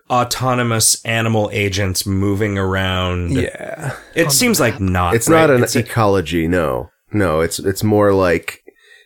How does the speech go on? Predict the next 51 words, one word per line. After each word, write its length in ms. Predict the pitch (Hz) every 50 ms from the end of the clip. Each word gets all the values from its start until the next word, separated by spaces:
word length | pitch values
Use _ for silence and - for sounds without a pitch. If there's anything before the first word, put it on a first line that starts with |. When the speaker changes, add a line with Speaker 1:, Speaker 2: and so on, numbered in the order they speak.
| _ -
Speaker 4:
here 260 | - 127 120 120 117
are 80 | 113
the 80 | 104 110
rules 360 | 104 98 101 101 101 104 101 -
for 260 | - - 113 107 95
when 240 | 95 101 101 101 101
and 160 | 95 95 95
where 240 | 95 95 95 92 92
these 180 | 92 95 87
animals 300 | 95 90 92 92 92 90
appear, 300 | 92 82 - 98 95 92
depending 360 | 82 82 - 101 98 95 87
on 200 | 87 87 87 90
when, 380 | 90 95 98 95 92 92 90 87 90
wh-, 200 | 98 - - 80
when, 280 | 90 104 104 101 98 90
when 220 | 85 104 104 104
it 100 | 101 92
is 200 | 95 92 90 87
and 120 | 92 90 87
where 420 | 92 92 92 90 90 87 92 _ _ _ _ _ _ _ _ -
you 200 | 107 104 95 92
are. 420 | 82 76 73 71 65 64 80 90
Speaker 2:
Right. 220 | - 123 110 - - _ _ -
Speaker 1:
And 120 | - 151 165
I 40 | 170
wonder 300 | 180 185 180 165 143 131
if, 140 | 120 120
like, 320 | 120 107 104 95 - - - _ _ _ _ -
if 180 | 131 120 - -
Kevin 260 | - 160 160 160 156
and 100 | 143 131
I 80 | 120 120
started 380 | 113 - - 120 113 107 104
characters 440 | - 117 95 92 90 90 92 87 87
at 80 | 90 -
the 80 | 90 90
exact 300 | 85 87 98 95 95 -
same 220 | - 104 95 92
moment, 360 | 90 85 80 80 85 - -
went 240 | 101 104 98 98 -
at 120 | - 95 -
the 80 | 101 92
exact 360 | 87 85 98 104 107 107 -
same 320 | - 117 104 98 98 90 85
bearing, 640 | 110 104 101 101 98 98 95 90 90 90 87 - _ _ _ _ _ _
at 120 | - 107 104
the 80 | 113 107
exact 320 | 95 87 107 107 113 110 -
same 200 | 135 113 110 101
time, 560 | - 104 98 92 92 90 87 85 85 87